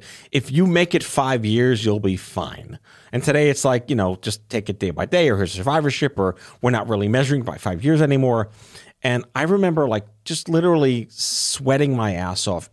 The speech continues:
every single day for five years, hoping I would live for five years. Do you have that outside of the whole, like, "How am I still here?" factor? Did they tell you,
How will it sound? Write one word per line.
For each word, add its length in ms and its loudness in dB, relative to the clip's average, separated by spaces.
every 320 0
single 360 -4
day 220 -6
for 140 -16
five 340 -14
years, 240 -14
hoping 320 -12
I 60 -12
would 120 -14
live 140 -16
for 120 -20
five 320 -18
years. 340 -18
Do 100 -2
you 80 4
have 160 2
that 280 0
outside 360 2
of 60 2
the 80 2
whole, 200 0
like, 160 -2
"How 160 -4
am 80 -4
I 40 -2
still 200 -6
here?" 240 -2
factor? 480 -2
Did 120 2
they 160 2
tell 260 0
you, 280 2